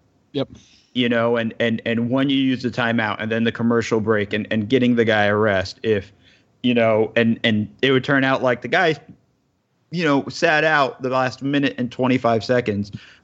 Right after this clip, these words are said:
Speaker 2: but actually rested for six full minutes. And you're like, "Oh, well, that's pretty good." And
Speaker 1: Right.
Speaker 2: now with just the amount of stoppages that we have in a game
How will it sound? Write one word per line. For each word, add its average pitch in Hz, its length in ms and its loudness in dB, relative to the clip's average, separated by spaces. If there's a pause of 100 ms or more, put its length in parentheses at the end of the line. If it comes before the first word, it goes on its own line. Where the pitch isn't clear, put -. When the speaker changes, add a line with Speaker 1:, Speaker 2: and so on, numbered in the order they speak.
Speaker 2:
but 120 120 2
actually 127 360 2
rested 117 400 0
for 113 120 -6
six - 320 -4
full 120 180 0
minutes. 110 400 -2
And 107 80 -4
you're 117 140 0
like, 110 260 -2
"Oh, 185 180 0
well, 190 160 0
that's 190 160 0
pretty 160 220 0
good." 131 340 -2 (440)
And 127 140 0
Speaker 1:
Right. 139 40 0
Speaker 2:
now 156 260 2
with 131 260 -2
just - 180 -4
the 135 80 -2
amount 131 240 0
of 113 80 -6
stoppages 127 540 -2
that 117 140 0
we 113 120 0
have 117 180 0
in 110 80 -4
a 107 60 -4
game 110 560 -4